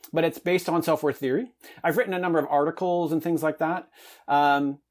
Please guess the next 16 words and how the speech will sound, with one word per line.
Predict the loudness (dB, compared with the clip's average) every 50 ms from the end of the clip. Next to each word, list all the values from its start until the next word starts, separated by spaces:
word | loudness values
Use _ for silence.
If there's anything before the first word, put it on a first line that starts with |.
| -20 -16 -12
the, | -10
certainly | -6 -6 -4 -2 -2 0
the | -2 -2
ted | -4 -4 -2 0 0 0 -2
Talk, | -4 0 0 0 0 0
the | -2 -6
ted | -2 0 0 2
X | 4 2 0 0 -6
Princeton | -12 -8 -8 -8 -6 -6 -6 -6 -6
Talk | -4 0 0 0 0 0
is | -2
a | 0
good | 0 -2 -4
place. | -2 0 0 2 0 0 -2
And | -2 -2 -2 -2 0
actually, | -2 -2 -2 -2 -2 0 2 2 2 2 0 -2